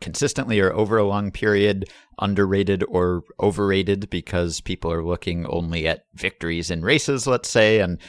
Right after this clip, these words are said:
because there is this element of randomness, maybe someone is driving really well and he's doing all the things that, uh,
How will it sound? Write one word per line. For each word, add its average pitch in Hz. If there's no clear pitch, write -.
because -
there 95
is 92
this -
element 95
of 95
randomness, 95
maybe 78
someone 85
is 82
driving 82
really 98
well 120
and 90
he's 76
doing 95
all 95
the 98
things 104
that, -
uh, 98